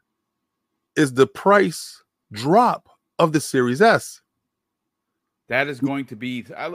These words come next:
Speaker 2: right now you could pick it up for two thirty-nine, King. I've seen it.
Speaker 1: Yes.
Speaker 2: Yeah.
Speaker 1: It's, it's, it's detrimental right now
Speaker 2: Yep.
Speaker 1: for the PlayStation brand, because if you can get Game Pass bundled for a Black Friday deal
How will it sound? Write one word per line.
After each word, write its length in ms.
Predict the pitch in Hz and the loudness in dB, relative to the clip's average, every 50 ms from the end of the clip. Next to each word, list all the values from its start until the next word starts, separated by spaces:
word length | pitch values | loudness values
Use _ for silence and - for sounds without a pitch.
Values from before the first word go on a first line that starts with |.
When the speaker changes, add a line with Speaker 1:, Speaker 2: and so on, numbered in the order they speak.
| - | -8
Speaker 2:
right 220 | 147 151 185 220 220 | -4 -4 -4 -4 -4
now 140 | 226 220 | -4 -6
you 160 | 208 196 180 180 | -4 -6 -8 -12
could 160 | - 156 - | -14 -12 -12
pick 140 | 185 180 175 | -12 -12 -10
it 40 | 165 | -10
up 80 | 160 | -12
for 80 | - 135 | -12 -14
two 180 | - - 160 151 | -20 -18 -20 -16
thirty-nine, 520 | 131 165 147 139 123 113 123 147 139 110 | -12 -10 -8 -8 -8 -6 -8 -8 -10 -12
King. 260 | - 101 87 78 69 - | -14 -16 -18 -18 -10 -10
I've 140 | 113 117 | -10 -10
seen 140 | - - - | -8 -2 0
it. 20 | 175 | 4
Speaker 1:
Yes. 380 | 202 185 139 - 113 - - _ - | 4 4 2 0 -6 -12 -14 _ -16
Speaker 2:
Yeah. 140 | 139 160 165 _ - | -16 -16 -16 _ -12
Speaker 1:
It's, 180 | - 143 135 - | -10 -10 -6 0
it's, 180 | 165 170 147 - - | 0 0 0 0 -4
it's 100 | 165 151 | -4 -4
detrimental 880 | 143 123 185 214 202 - 185 175 170 180 196 220 233 - - 160 127 117 | 2 4 4 4 4 4 2 4 4 6 4 4 4 2 -2 -4 -2 0
right 240 | 117 117 113 117 - | 2 2 2 2 2
now 320 | 113 107 98 90 85 - _ _ _ - | 0 0 0 -2 -6 -10 _ _ _ -10
Speaker 2:
Yep. 100 | 123 - | -8 0
Speaker 1:
for 80 | - 147 | 0 0
the 80 | 127 | 0
PlayStation 600 | - - 160 156 131 - - 139 117 - 123 117 | 2 2 2 2 2 2 -2 -2 -2 0 -2 0
brand, 360 | 104 113 113 110 98 98 - _ _ _ _ _ _ _ _ | 2 2 2 2 0 -4 -8 _ _ _ _ _ _ _ _
because 500 | - 165 - - 180 151 135 123 110 - _ _ _ _ _ _ _ - | 0 0 2 6 6 6 6 4 0 -10 _ _ _ _ _ _ _ 0
if 200 | - 156 143 - | 0 0 0 0
you 80 | 180 226 | -4 -2
can 180 | - 277 247 214 | 0 0 2 2
get 200 | 220 196 - 135 | 0 -2 -2 2
Game 280 | 143 170 185 196 190 | 4 4 6 6 4
Pass 540 | 180 - 127 104 92 92 - - - - _ _ _ _ _ _ _ _ _ _ _ _ _ _ _ | 4 4 2 2 2 0 -4 -10 -18 -20 _ _ _ _ _ _ _ _ _ _ _ _ _ _ _
bundled 640 | 95 95 156 202 220 220 226 226 220 214 185 175 - | 0 2 4 4 4 2 2 2 2 0 0 -2 -4
for 400 | - 165 160 160 151 147 147 131 | 0 2 6 8 8 8 8 6
a 20 | 101 | 4
Black 320 | 95 120 131 135 143 - | 2 2 4 4 2 2
Friday 480 | - - 135 131 131 135 131 131 127 117 | 2 2 4 4 6 4 4 2 0 0
deal 500 | 110 117 120 120 120 117 113 113 104 | 0 2 4 4 6 4 4 2 0